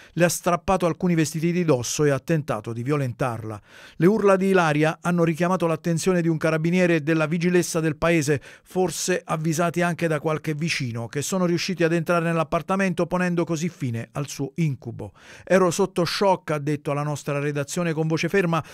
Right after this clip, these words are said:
"ma sapevo già quello che dovevo fare. Prima è stata visitata al pronto soccorso del Cardarelli, dove è stato aperto il codice rosa. Poi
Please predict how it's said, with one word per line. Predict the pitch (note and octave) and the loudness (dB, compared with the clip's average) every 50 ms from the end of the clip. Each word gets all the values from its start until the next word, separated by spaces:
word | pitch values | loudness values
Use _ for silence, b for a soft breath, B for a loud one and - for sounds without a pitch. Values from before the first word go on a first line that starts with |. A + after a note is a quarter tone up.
| B B B | B B B
"ma | _ D#3 E3+ | _ -2 0
sapevo | D#3 - F3+ E3 G#3 G#3 F#3 F#3+ F3+ | 0 0 0 4 4 4 4 4 0
già | D#3+ C#3+ F3+ F3 - | 2 0 -2 -2 0
quello | _ F#3+ F#3 G3 G3+ G3 | _ 2 2 4 4 2
che | F#3 F#3 F#3 | 0 0 -2
dovevo | F3 F#3 F#3+ F#3 F#3+ F3+ | -2 -2 -2 0 -2 -2
fare. | - G3+ F3+ D#3 D3+ C#3 B B B B B | 0 0 -2 0 -2 -4 B B B B B
Prima | _ - F#3 A3 A3+ G#3+ G3 E3 - | _ 0 0 2 2 0 -2 -4 -4
è | - | -8
stata | C#3 - - D#3 C3+ C#3+ | -8 -6 -6 -6 -6 -4
visitata | C3+ C3+ B2 C#3+ C3+ D#3+ D3+ C3+ C#3 | -6 -4 -6 -4 -4 -4 -2 -2 -4
al | C3 A#2+ | -6 -4
pronto | - D3 D3 B2+ D3+ | -4 -6 -6 -4 -6
soccorso | B2+ C#3 - - E3 D#3+ - - D#3+ | -8 -8 -6 -2 -4 -4 -2 -2 -4
del | D3 C#3+ C3 | -4 -4 -4
Cardarelli, | _ D3+ C#3+ C3 C3+ D3+ E3 F#3 F3 D#3 C#3+ C#3+ C3 B B B B _ | _ -6 -6 -4 -2 0 2 2 2 2 0 -2 -2 B B B B _
dove | - C#3+ D#3+ D3+ | 0 2 2 2
è | D3+ | 2
stato | C#3+ - D#3+ D#3+ D3+ - D3+ | -2 0 -2 -2 0 0 -2
aperto | C#3+ - D#3+ D3+ - _ D#3+ | -2 -2 -4 -4 -4 _ -2
il | D3 C3+ - | -2 -2 -2
codice | - D#3+ D#3+ D3+ D#3 C#3+ - E3+ | -4 -4 -2 -2 -2 0 2 2
rosa. | D#3 C#3+ B2+ B2+ A#2 C3+ B2+ A#2+ B B B B _ _ | 0 0 -2 -4 -4 -6 -6 -8 B B B B _ _
Poi | - F#3+ F#3+ G3+ G#3 G#3 | 0 2 4 4 4 2